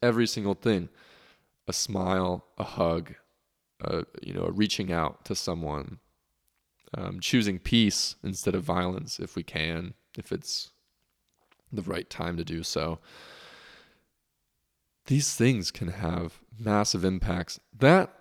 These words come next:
on, you know, <laughs> that's right. I kind of ended my blog post on this. I said, at the end of the day, you know, the cherry on top is focusing on these things and shifting this from our, from our minds to our hearts will not only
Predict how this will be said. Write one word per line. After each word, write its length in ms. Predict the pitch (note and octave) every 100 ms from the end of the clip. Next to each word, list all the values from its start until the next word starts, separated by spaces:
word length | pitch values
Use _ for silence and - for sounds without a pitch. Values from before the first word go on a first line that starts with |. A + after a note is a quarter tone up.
| _
on, 360 | G2+ A#2 A#2+ A#2
you 80 |
know, 220 | B2+ A#2 -
<laughs> 400 | - - - -
that's 200 | - -
right. 260 | A2 G2 G#2 -
I 80 |
kind 220 | G2+ A#2+ G#2+
of 100 | G2
ended 240 | G#2 G#2
my 240 | G2 F#2
blog 460 | F2+ - F#2+ F#2+ F2+
post 320 | - F#2 -
on 140 | F2+ F2
this. 340 | E2+ F2+ - - _ _ _ - -
I 80 |
said, 220 | F#2 - F#2+
at 100 | -
the 100 | D#3
end 100 | F3
of 60 |
the 140 | C3+ A#2+
day, 300 | C#3 C3+ A#2
you 320 | - - G2+
know, 240 | F#2+ F#2+ - - _ _
the 100 | A2
cherry 360 | - A#2 A#2 B2
on 160 | G#2+
top 320 | G2+ F#2+ F#2 F#2+
is 220 | F#2 F2
focusing 560 | - B2 B2+ A#2+ G#2+
on 220 | F#2+ F2+ F2+
these 280 | F2+ E2+
things 380 | - F#2 E2+ F2
and 120 | F2
shifting 440 | F2+ - - A#2 G2
this 500 | F#2 F2+ - - - _ _
from 160 | G2+
our, 320 | F2+ F2 F2 -
from 160 | - G2+
our 100 | F2
minds 420 | F2+ F#2+ G2 F#2+
to 120 | - F#2+
our 100 | F2+
hearts 600 | F#2 G#2 G2+ - - - - - - - _ - _ _ _ _ _ _ - _ _ _ _ _ _
will 100 | A#2
not 240 | A2+ C3+
only 500 | C3 B2 A2 G#2 F#2+